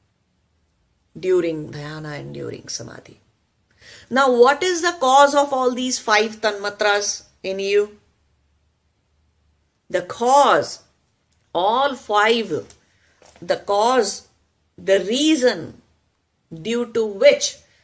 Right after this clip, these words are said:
these five exists is ahankara. Is ahankara. Ahankar means it includes your ego, ahem,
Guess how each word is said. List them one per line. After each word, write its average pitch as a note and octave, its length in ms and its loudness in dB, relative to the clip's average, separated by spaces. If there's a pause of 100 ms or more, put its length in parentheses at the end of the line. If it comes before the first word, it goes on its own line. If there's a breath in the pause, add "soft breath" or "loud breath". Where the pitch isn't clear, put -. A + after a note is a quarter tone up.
(160 soft breath)
these G#3 400 -8
five F3+ 560 -4
exists D#3+ 960 -4 (240)
is G3+ 320 2
ahankara. D#3 840 -10 (3750 soft breath)
Is C#4+ 580 0
ahankara. A#3+ 880 2 (580)
Ahankar G3 720 0
means F4+ 540 -6 (320 soft breath)
it G3 160 0
includes A#3+ 640 0
your B3 220 8
ego, C4+ 500 4 (180)
ahem, F#3+ 520 0